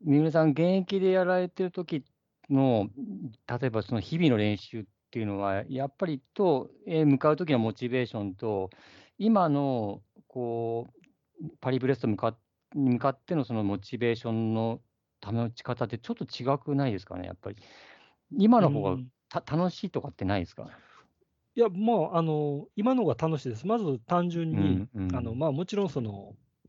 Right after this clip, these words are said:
Speaker 2: プロ的な活動の延長でこういうこともやってますけど、
Speaker 1: うん。
Speaker 2: あの、やっぱり三十代の時のそのロードレースっていうのは、
Speaker 1: うん。
Speaker 2: あの、もう、もう、もうぶっちゃけ全部仕事だったんですよ。
Speaker 1: うん。
Speaker 2: うん、だから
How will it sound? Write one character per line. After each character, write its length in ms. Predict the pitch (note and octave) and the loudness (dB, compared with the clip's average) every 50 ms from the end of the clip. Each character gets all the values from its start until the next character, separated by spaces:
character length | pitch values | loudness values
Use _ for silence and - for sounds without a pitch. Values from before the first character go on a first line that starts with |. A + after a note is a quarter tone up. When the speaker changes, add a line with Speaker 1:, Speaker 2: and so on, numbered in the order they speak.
| _ _ | _ _
Speaker 2:
プ 140 | - - E3 | -4 -2 0
ロ 140 | F3 E3+ E3 | 0 0 0
的 240 | - G#3+ G#3 B3+ A3+ | 0 0 2 4 2
な 100 | D#3 A2 | 2 4
活 300 | - C#3+ C#3 - C#3+ C3+ | 2 0 -2 -2 0 2
動 240 | D3 C#3 C#3 C3+ | 4 4 4 4
の 140 | C3 C3+ C3+ | 2 2 4
延 200 | C#3+ C#3+ D3+ D#3 | 4 4 2 2
長 240 | C#3+ - D#3 D#3 D#3+ | -2 -2 -2 0 2
で 160 | F3 A3 F3 | 2 2 2
こ 200 | - - C#3+ C3 | 2 2 2 2
う 60 | B2+ | 2
い 40 | B2+ | 2
う 40 | B2 | 0
こ 100 | - - | -2 -4
と 100 | - A2+ | -6 -6
も 80 | G#2+ G#2 | -6 -6
や 80 | A2+ | -6
っ 20 | A#2 | -8
て 180 | - _ C3+ | -4 _ -4
ま 120 | A#2+ A#2+ A2+ | -4 -4 -6
す 80 | A#2+ | -8
け 100 | - G#2+ | -8 -8
ど、 300 | G2 A2+ A2 G#2 F2+ F#2+ - _ _ _ A#2+ | -4 -4 -4 -4 -4 -8 -14 _ _ _ -6
Speaker 1:
う 40 | A#2 | -4
ん。 260 | G#2+ G#2 G2+ G2 G2 G2 | -2 -2 -2 -4 -4 -4
Speaker 2:
あ 100 | B2 A#2 | -4 -4
の、 600 | A#2 A2+ A2+ A2 A2 G#2+ G#2 G#2 G#2 G2+ G2+ G2+ - _ _ _ _ | -4 -6 -6 -6 -8 -8 -8 -10 -12 -12 -14 -16 -20 _ _ _ _
や 100 | E3 D#3 | -10 -2
っ 20 | |
ぱ 120 | - G#3 | 2 2
り 60 | F#3 D3 | 2 2
三 260 | - E3+ F3 F#3 G3+ | 2 2 2 2 2
十 240 | F#3+ G#3+ A3 G#3 F3+ | 2 4 2 6 6
代 160 | E3 C3 A2+ | 6 4 4
の 100 | A2 A2 | 0 -4
時 200 | C3 B2 - A2 | -4 -6 -6 -6
の 120 | G#2+ G2+ | -8 -8
そ 140 | - - A#2 | -10 -10 -10
の 160 | G#2+ G#2+ G#2 | -8 -6 -2
ロ 160 | A#2+ C3 C3+ | 0 2 2
ー 20 | C3 | 4
ド 100 | C3 C3+ | 4 4
レ 100 | B2+ A#2+ | 2 2
ー 20 | |
ス 180 | G#2+ - - _ | 0 -4 -12 _
っ 60 | _ | _
て 80 | - A#2 | -10 -10
い 60 | A2 | -10
う 20 | G2 | -8
の 140 | G2 G2+ | -8 -6
は、 220 | G#2+ G#2 G2+ F#2 F#2 - _ _ _ - - B2 | -6 -6 -6 -6 -10 -16 _ _ _ -16 -10 -6
Speaker 1:
う 40 | A2 | -4
ん。 180 | G2 F#2 F2+ | -2 -2 -2
Speaker 2:
あ 40 | F#2 | -2
の、 300 | A#2+ A2+ G#2+ G#2+ G#2 - - _ _ _ _ _ _ _ _ _ _ _ - | -2 -4 -6 -8 -10 -12 -16 _ _ _ _ _ _ _ _ _ _ _ -10
も 160 | G3+ G3+ F#3+ - _ _ _ - | -10 -10 -10 -12 _ _ _ -4
う、 40 | G3 | 0
も 120 | F#3 E3+ | 2 2
う、 60 | D3 | 2
も 180 | C3+ D3 F3 E3 | 2 2 0 0
う 40 | C3+ | 0
ぶ 100 | A#2+ D#3 | 0 2
っ 20 | |
ち 80 | - G#3+ | 4 4
ゃ 40 | F#3 | 4
け 60 | D#3 | 6
全 120 | C#3 D3+ C#3+ | 6 6 4
部 80 | B2 | 4
仕 140 | - - F3 | 0 0 0
事 200 | E3 D#3+ - D3+ | 0 2 2 2
だ 80 | A#2 G#2 | 0 0
っ 60 | - _ _ _ _ _ | -6 _ _ _ _ _
た 100 | - B2 | 0 0
ん 100 | A2 G#2 | 0 -2
で 80 | G2+ F#2+ | -8 -10
す 80 | - | -12
よ。 140 | A2 F2 - _ _ _ C#3 | -14 -16 -16 _ _ _ -2
Speaker 1:
う 80 | A#2 | -2
ん。 420 | G#2 F#2 F2+ F2+ F2 E2+ F2 F2+ - _ _ _ | 0 0 -2 -2 -4 -6 -8 -10 -14 _ _ _
Speaker 2:
う 60 | E3+ | -8
ん、 180 | D3+ C#3+ C3+ C3+ | -6 -6 -4 -4
だ 100 | D#3 E3+ | -4 -2
か 80 | E3 D3+ | 0 0
ら 100 | B2+ A#2 | -2 -2